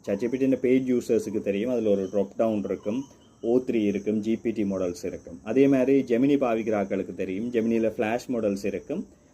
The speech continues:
அதே, அதே நேரம் வந்து, அஹ், ப்ரோ மாடல்ஸ் இருக்கும், டூ பாயிண்ட், ஜெமினி டூ பாயிண்ட் ஃபைவ் ப்ரோ, அந்த மாதிரியான மாடல்ஸ் இருக்கும். அப்ப இந்த மாடல்ஸுக்குள்ள என்ன வித்தியாசம் இருக்கு?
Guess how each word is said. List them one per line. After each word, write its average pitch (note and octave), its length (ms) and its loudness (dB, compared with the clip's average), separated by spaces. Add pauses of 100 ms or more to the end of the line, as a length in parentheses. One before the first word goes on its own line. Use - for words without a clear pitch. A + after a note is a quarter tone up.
(100)
அதே, A#2 320 2
அதே A2 340 2
நேரம் A#2+ 460 0
வந்து, B2+ 400 0
அஹ், C3+ 160 -2 (720)
ப்ரோ D3 220 8
மாடல்ஸ் A2+ 420 0
இருக்கும், G2+ 360 -8
டூ A#2 160 -4
பாயிண்ட், A2 300 -4
ஜெமினி A2 280 0
டூ A#2 180 -2
பாயிண்ட் G#2+ 260 -2
ஃபைவ் G#2 240 -2
ப்ரோ, G#2 320 0
அந்த A2+ 160 -2
மாதிரியான G#2+ 460 2
மாடல்ஸ் A2 420 0
இருக்கும். G2+ 300 -6 (420)
அப்ப D3+ 160 4
இந்த G#3+ 340 8
மாடல்ஸுக்குள்ள D#3 720 2
என்ன C3+ 240 0
வித்தியாசம் G#2 580 -2
இருக்கு? F2 360 -8